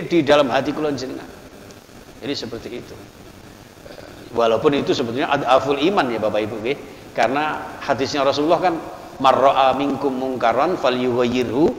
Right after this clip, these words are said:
biyadi." Nek roh kemungkaran iku rubahan dengan tanganmu. Ya, dengan perbuatan kita. Kalau tidak bisa, ya fabilisani, dengan lesan, dengan dakwah,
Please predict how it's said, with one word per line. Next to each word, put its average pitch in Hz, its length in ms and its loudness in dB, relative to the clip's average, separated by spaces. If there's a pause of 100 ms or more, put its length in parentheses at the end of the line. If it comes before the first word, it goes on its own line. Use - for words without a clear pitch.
(580)
biyadi." 139 480 -2 (160)
Nek 165 160 -4
roh 196 160 4
kemungkaran 185 640 4
iku 233 160 2 (400)
rubahan 190 400 6
dengan 139 240 -2
tanganmu. 139 720 -4 (480)
Ya, - 160 -16 (400)
dengan 127 400 -6
perbuatan 127 560 2
kita. 131 400 -4 (480)
Kalau 185 240 6
tidak 170 320 6
bisa, 180 240 6
ya 226 160 12
fabilisani, 170 1040 4
dengan 156 320 -2
lesan, 160 400 0
dengan 123 240 -6
dakwah, 143 640 -2